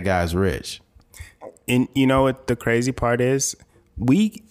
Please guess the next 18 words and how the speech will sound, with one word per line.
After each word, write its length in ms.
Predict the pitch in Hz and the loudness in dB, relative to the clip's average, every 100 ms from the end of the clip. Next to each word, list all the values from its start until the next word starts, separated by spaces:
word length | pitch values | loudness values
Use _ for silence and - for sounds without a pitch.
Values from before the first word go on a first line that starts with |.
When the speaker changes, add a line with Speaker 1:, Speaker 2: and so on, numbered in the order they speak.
| _ _ _ - | _ _ _ 0
Speaker 2:
potentially 500 | 127 107 113 110 107 | 0 2 0 0 -2
could 160 | - 107 | -2 -2
have 180 | 107 | 0
more 200 | 104 107 | 0 0
money 280 | 104 107 104 | 0 0 0
than 140 | 101 98 | -2 -2
some 240 | - 104 | -2 -2
of 60 | 101 | -2
these 160 | 95 | -2
rappers. 420 | 101 98 95 92 - | -2 -2 -4 -4 0
Speaker 1:
Oh, 200 | 294 120 | 2 2
fuck 540 | 98 - 302 330 330 | 0 2 4 4 4
yeah. 460 | 117 95 73 65 76 | 0 2 0 -2 -4
Speaker 2:
Yeah. 320 | 92 90 90 95 - | -6 -6 -8 -8 -2
Speaker 1:
Oh, 240 | - 87 | 0 0
fuck 480 | - - 117 - - | -2 -2 0 0 0
yeah, 200 | 90 71 | -2 -2
man. 320 | 71 73 80 | -4 -4 -4